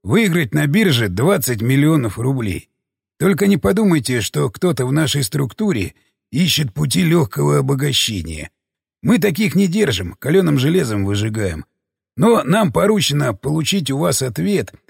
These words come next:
в интересах экономической безопасности России.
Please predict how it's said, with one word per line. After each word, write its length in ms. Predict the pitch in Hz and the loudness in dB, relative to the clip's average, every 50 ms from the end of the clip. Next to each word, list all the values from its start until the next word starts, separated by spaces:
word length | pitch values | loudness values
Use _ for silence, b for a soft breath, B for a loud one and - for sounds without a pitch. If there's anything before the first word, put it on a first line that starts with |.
| b b b _ | b b b _
в 120 | - 101 139 | -4 0 0
интересах 540 | 156 120 131 147 175 202 190 - 151 135 120 | 0 0 0 0 0 0 0 0 0 -2 -2
экономической 720 | 123 101 - 143 147 151 160 175 180 143 117 - - 151 139 | -2 -2 -2 0 0 2 2 2 0 0 -2 -4 -2 -4 -2
безопасности 800 | 131 147 139 147 151 117 - 151 139 107 127 123 104 - 135 | 0 0 0 0 0 0 -2 -2 -2 -2 -2 -4 -4 -4 -4
России. 560 | 127 127 139 131 - - - 92 - - - | -2 -2 -2 -2 -4 -4 -6 -6 -8 -10 -14